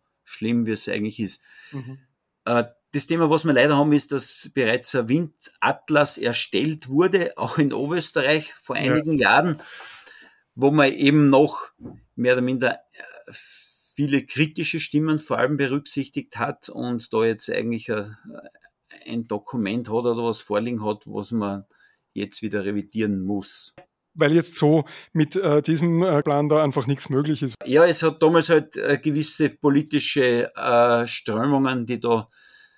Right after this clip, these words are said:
Speaker 1: massiv die Hand drauf gehabt haben und, und da eigentlich sehr viel verhindert haben. Aber das betrifft ja fast ganz Österreich.
Speaker 2: Mhm.
Speaker 1: Äh, ist nur im Burgenland, Niederösterreich ist ein bisschen besser, aber also da muss eh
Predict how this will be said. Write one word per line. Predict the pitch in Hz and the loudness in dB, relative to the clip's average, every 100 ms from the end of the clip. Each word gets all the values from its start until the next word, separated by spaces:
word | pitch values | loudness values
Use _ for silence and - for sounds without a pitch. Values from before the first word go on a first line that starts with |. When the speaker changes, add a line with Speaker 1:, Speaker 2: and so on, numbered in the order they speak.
| _ 233 | _ -18
Speaker 1:
massiv | - 127 123 117 - - 143 - | -10 -6 -2 2 2 2 -2 -4
die | 110 | -2
Hand | 101 117 | -2 -4
drauf | 113 113 | -8 -8
gehabt | - 101 - 110 | -6 -6 -4 -8
haben | 98 101 | -8 -8
und, | 98 - - - | -10 -10 -10 -10
und | 101 - - | -14 -12 -8
da | |
eigentlich | 101 101 101 - | -6 -6 -6 -6
sehr | 104 | -6
viel | 101 104 | -6 -10
verhindert | - 104 101 90 | -6 -6 -4 -6
haben. | 85 | -4
Aber | 123 143 | -2 0
das | 143 | -2
betrifft | 156 139 135 - | -2 -2 -2 0
ja | 135 | -2
fast | 120 113 - | 0 0 2
ganz | 101 110 - | 0 0 -2
Österreich. | - 127 - 113 117 113 - _ _ _ | 0 -2 0 2 0 0 -12 _ _ _
Speaker 2:
Mhm. | 156 143 151 107 | -20 -20 -16 -6
Speaker 1:
Äh, | 107 107 - - - _ _ | -2 -2 -4 -16 -20 _ _
ist | - - | -10 -2
nur | 143 | 0
im | 139 120 | 2 4
Burgenland, | 151 139 120 117 - 208 | 4 4 2 0 -8 -8
Niederösterreich | 117 120 107 - 107 - | -6 -4 -6 -4 -8 -8
ist | 107 104 | -10 -10
ein | |
bisschen | 101 104 - 101 _ _ _ _ - | -10 -8 -6 -6 _ _ _ _ -6
besser, | 101 - - 104 - _ _ _ _ - | -2 -2 -2 -4 -6 _ _ _ _ -10
aber | 107 101 - | -4 -4 0
also | 117 | 0
da | 123 | 2
muss | 143 135 113 | 2 4 2
eh | 104 - | 0 -2